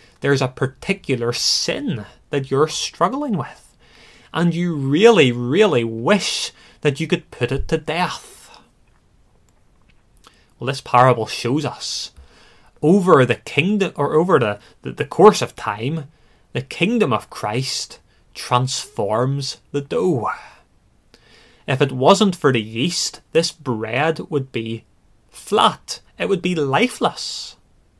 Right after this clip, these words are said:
But with the yeast, it's completely transformed. That, of course, is a wonderful picture, isn't it, of how God the Holy Spirit works within us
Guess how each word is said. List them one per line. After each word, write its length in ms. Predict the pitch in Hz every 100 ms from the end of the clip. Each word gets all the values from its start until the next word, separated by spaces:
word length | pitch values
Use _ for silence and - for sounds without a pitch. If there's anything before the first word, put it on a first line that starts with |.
| _ _ _ _ _ _ _ _
But 160 | 135 131
with 480 | 123 131 214 214
the 100 | -
yeast, 720 | 262 214 117 - - - - - _ _ _ _ _ _
it's 240 | 151 139 -
completely 1120 | - 113 120 - - 226 - 101 101 113 - _ _
transformed. 1000 | - - 131 131 - 120 151 143 101 - - _ _ _ _ _ _ _ _ _ _ _ _ _ _ -
That, 120 | 147
of 120 | 135
course, 400 | - 123 117 -
is 180 | - -
a 80 | 117
wonderful 720 | 107 107 135 190 165 127 107
picture, 460 | - 165 165 - 113
isn't 260 | 127 170
it, 300 | 95 - - _ _ _ - -
of 140 | - 120
how 260 | 120 117 120 -
God 400 | 120 151 175 151
the 80 | 127
Holy 420 | - 139 131 113
Spirit 640 | - - - 123 170 135
works 560 | 127 113 131 196 - -
within 320 | 107 - 175
us 520 | 156 - - - -